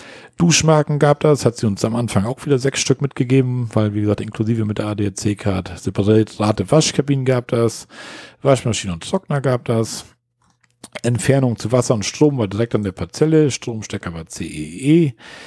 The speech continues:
die Stromversorgungskosten waren pauschal inbegriffen, ein Gasflaschentausch gab das dort, wo ich hätte für die fünf Kilo Gasflasche zwölf Euro fünfzig bezahlen sollen,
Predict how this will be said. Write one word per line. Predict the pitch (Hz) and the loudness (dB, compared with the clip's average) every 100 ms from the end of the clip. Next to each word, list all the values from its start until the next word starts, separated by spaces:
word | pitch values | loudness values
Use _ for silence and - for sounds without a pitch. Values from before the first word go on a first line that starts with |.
| - - | -20 -4
die | 196 165 | 0 0
Stromversorgungskosten | - 160 160 143 139 135 123 120 - 101 - - | 2 2 2 2 4 2 2 -4 -2 -2 -2 -6
waren | 90 85 | -4 -4
pauschal | - 82 - - 73 92 | -6 -4 -2 -2 -4 -6
inbegriffen, | 123 160 127 127 131 131 131 - | -2 -2 2 0 0 -2 -4 -4
ein | 85 80 - | -4 -4 -6
Gasflaschentausch | - 107 131 - 123 113 123 110 120 123 110 - | -4 -2 -2 -2 -2 -2 -2 -2 0 0 0 -2
gab | 113 - | -4 -2
das | 113 - - | -2 -2 0
dort, | 120 113 - - - - - - - | 2 2 -2 -10 -18 -20 -20 -12 0
wo | 127 | 2
ich | 117 | 4
hätte | - - | 2 0
für | - 107 | 0 0
die | 104 | 0
fünf | - - 165 170 - | -2 0 0 -2 -6
Kilo | 156 143 127 | 2 2 2
Gasflasche | - 127 120 - 123 107 117 | 0 -4 -4 -2 -2 2 0
zwölf | - - 147 170 135 | -2 0 4 4 2
Euro | - 127 107 | -2 0 0
fünfzig | 98 175 - - 135 | -4 -6 -8 -10 -10
bezahlen | - - 135 139 143 | -8 -4 -2 0 0
sollen, | 139 139 143 | 0 0 -2